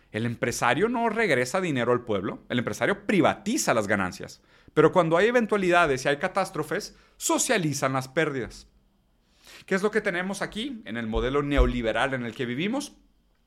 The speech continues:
Privatización de las ganancias, socialización de las pérdidas.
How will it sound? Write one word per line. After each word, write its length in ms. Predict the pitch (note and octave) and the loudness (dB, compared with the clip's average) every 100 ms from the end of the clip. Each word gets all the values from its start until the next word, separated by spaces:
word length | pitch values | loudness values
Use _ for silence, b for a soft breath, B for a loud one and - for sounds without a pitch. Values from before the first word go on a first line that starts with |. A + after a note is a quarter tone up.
| - B B - | -20 B B 0
Privatización 720 | G#3 F#3 F3 D#3 D#3 G3 G#3 | 6 6 4 -4 -4 -4 -2
de 60 | G#3 | -4
las 120 | E3+ | -2
ganancias, 640 | F3 G3 G3+ A3+ B3+ - _ _ | -2 -2 -2 -6 -8 -12 _ _
socialización 800 | - A#3+ - G3+ E3 D3 C#3 A2+ | -2 2 4 2 0 -2 -2 -2
de 80 | G2 | -2
las 140 | - | -4
pérdidas. 480 | - - F#2 - | -6 -6 -8 -14